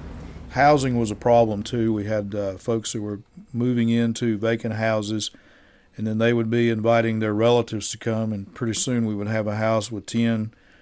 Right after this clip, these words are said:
fifteen, who knows, maybe twenty people living in one house, and they'd be parking their cars in the,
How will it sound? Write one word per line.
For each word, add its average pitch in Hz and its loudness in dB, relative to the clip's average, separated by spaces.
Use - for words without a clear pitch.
fifteen, 120 0
who 117 -2
knows, 113 0
maybe 113 0
twenty 127 0
people 120 0
living 110 0
in 107 -4
one 110 0
house, 113 2
and 101 -4
they'd 101 -6
be 104 -6
parking 110 -2
their 98 -4
cars 110 0
in 110 -4
the, 104 -6